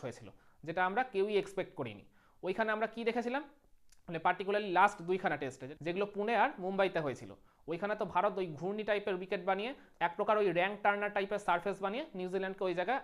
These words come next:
আঘাত করতে চেয়েছিল। তো সেটা তো তারা পারেইনি, উল্টে ওই তাদের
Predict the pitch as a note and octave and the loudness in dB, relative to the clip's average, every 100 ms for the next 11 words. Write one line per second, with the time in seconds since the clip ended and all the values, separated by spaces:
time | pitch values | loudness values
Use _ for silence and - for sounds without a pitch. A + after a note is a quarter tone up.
0 | E3 F3+ E3+ E3+ E3 D3 B2 - G2+ E2 | 4 4 2 -2 -4 -6 -6 -8 -16 -18
1 | _ _ _ _ - - D3 - D#3 E3 | _ _ _ _ -20 -12 -10 -6 -6 -4
2 | F#3 G3 F#3+ F#3 G#3+ A#3 G3+ F3+ F3 A#3 | 2 2 6 4 4 0 -2 -2 0 -2
3 | - - - D#3+ F#3+ F#3+ F3+ G#3+ | -4 -18 -10 -2 0 4 4 6